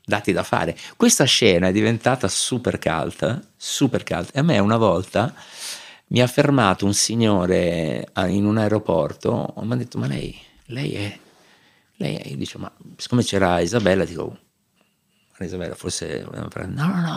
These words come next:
no, voglio parlare con lei." Dico: "Io, ma, eh, che, che ho fatto?" Mi dice: "Ma lei è nel film di Nanni Moretti, lei è quello della scena del metro. Io, io la devo stringere la mano." Io ho cambiato vita dopo aver visto quella scena.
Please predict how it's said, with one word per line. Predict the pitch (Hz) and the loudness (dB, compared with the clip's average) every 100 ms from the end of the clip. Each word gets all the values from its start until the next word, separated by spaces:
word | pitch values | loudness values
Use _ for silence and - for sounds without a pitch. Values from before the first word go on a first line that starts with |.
| 147 | -6
no, | 135 | -6
voglio | 143 147 | -4 -4
parlare | - - - | -6 -8 -8
con | 151 | -6
lei." | 151 151 - - _ - _ | -6 -8 -12 -20 _ -20 _
Dico: | - | -2
"Io, | 131 127 | 0 2
ma, | 92 95 104 110 | 0 -2 -4 -4
eh, | 107 | -4
che, | 113 | -4
che | 110 | -6
ho | 110 | -6
fatto?" | 92 - | -6 -8
Mi | - - _ 131 | -18 -20 _ -4
dice: | 127 | 0
"Ma | |
lei | 156 185 | 2 4
è | |
nel | 110 95 | 2 0
film | - 143 127 | -2 0 2
di | |
Nanni | 120 117 | 2 2
Moretti, | 104 120 131 - 95 | 0 2 0 0 0
lei | 127 | 0
è | 113 | 0
quello | - 107 107 | 0 2 2
della | 98 95 | 0 -4
scena | - 113 107 | -2 0 2
del | 101 95 | 2 2
metro. | 113 95 92 90 123 - - - | 0 0 -2 -4 -6 -12 -20 -4
Io, | 196 151 104 - | 0 2 0 -2
io | 151 143 | 0 0
la | 127 | 2
devo | 127 | 0
stringere | 131 - 131 127 | -2 -2 -2 0
la | 123 | -2
mano." | - | 0
Io | 180 120 | 2 2
ho | |
cambiato | - 123 131 151 131 | 2 2 4 2 2
vita | 110 104 - | 2 0 0
dopo | 80 - - | -4 -2 -4
aver | - | -2
visto | 71 - - | -4 -6 -6
quella | - 101 | -4 -4
scena. | - - 85 123 | -4 -6 -4 -4